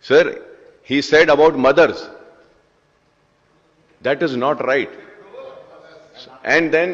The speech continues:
and, and then, and then after that, he also said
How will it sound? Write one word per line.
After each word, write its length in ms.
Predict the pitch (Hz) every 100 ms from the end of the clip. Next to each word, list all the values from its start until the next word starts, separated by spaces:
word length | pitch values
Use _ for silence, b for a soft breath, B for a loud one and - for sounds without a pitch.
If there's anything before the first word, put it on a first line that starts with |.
| -
and, 220 | 127 131 - - - - - - - - - - -
and 240 | 135 143
then, 240 | 139 170 170
and 280 | - 135 135
then 140 | 147
after 360 | 127 135 - 147
that, 360 | 135 147 165 - -
he 160 | 123
also 420 | 131 120 127 165 151
said 420 | - 127 110